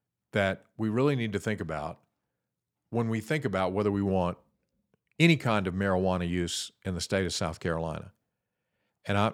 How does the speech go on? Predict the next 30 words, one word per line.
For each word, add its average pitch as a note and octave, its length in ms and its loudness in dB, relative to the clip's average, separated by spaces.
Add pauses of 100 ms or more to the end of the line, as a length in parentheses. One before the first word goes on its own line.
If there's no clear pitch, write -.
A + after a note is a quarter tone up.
and G#2 160 2
I'm, A#2 240 2
I'm G#2+ 140 -2
gonna A2+ 200 0
wrap G#2+ 300 2
up F#2 200 0
there. F2 160 -4
We're A#2+ 120 -6
gonna D#3 120 -6
come C#3 160 -4
back. G#2 140 0
We'll C#3 120 -2
talk A2 260 -2
some - 140 -10
more E2+ 120 -4
about D2 280 -6
this, D2+ 200 -6
but G2+ 140 2
I, A2+ 140 6 (420)
I've G#2 100 -6
got A#2 160 4
some A#2 120 -2
other G2 140 0
topics G2+ 420 0
I G2+ 80 -2
need G2 140 -4
to F2 60 -6
get G2 220 -2
to G2 140 -2
today. D#2+ 300 -4